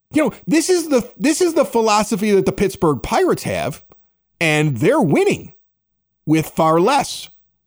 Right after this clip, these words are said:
because there's accountability. You don't last for three weeks on the Pirates roster. Trust me. You don't last three weeks on the Pirates roster or four weeks on the Pirates roster playing as badly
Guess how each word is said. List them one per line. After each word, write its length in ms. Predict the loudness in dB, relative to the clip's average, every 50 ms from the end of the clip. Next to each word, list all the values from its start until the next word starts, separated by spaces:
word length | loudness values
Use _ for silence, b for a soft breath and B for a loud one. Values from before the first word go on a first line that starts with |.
| _ -2
because 380 | -2 -2 0 0 -2 0 0
there's 140 | 0 0 0
accountability. 840 | 0 0 0 0 2 2 2 2 2 2 2 2 0 -2 -4 -8 B B B B _ -4
You 160 | 0 2 4
don't 320 | 4 4 2 2 2 2
last 400 | 2 2 2 2 0 -2 -4 -2
for 100 | -2 -2
three 360 | 0 0 -2 -2 -2 0 0
weeks 320 | 0 0 0 0 -2 -2 -2
on 100 | -2 -2
the 80 | -4
Pirates 420 | -4 -2 0 0 2 2 0 0 0
roster. 420 | 0 0 0 0 -2 -6 -12 -14 -14 _ _ _ _ _ _ _ _ _ _ _ _ _
Trust 320 | -6 -2 -2 -2 -2 -4 -6
me. 200 | -12 -14 -14 _ _ _ _ _ _ -4
You 120 | 0 0
don't 180 | 2 2 2 2
last 300 | 2 2 0 -2 -2 -4
three 160 | -2 -2 0
weeks 260 | 0 0 0 0 0
on 100 | 0 0
the 60 | 0 0
Pirates 380 | 0 0 0 2 0 0 0
roster 440 | 0 0 0 0 -2 -4 -6 -8 -8 B B B B B
or 100 | -2 -2
four 320 | -2 0 0 2 2 4 4
weeks 240 | 2 0 0 0
on 80 | 0 0
the 80 | 0 0
Pirates 400 | 0 0 0 0 0 -2 -2 -2
roster 440 | 0 0 0 -2 -2 -6 -8 -8 B B B B B _
playing 400 | -6 -2 0 2 2 2 0 0
as 120 | -2 -4 -4
badly 560 | -4 -2 -2 -2 -2 -2 -4 -4 -6 -6 -8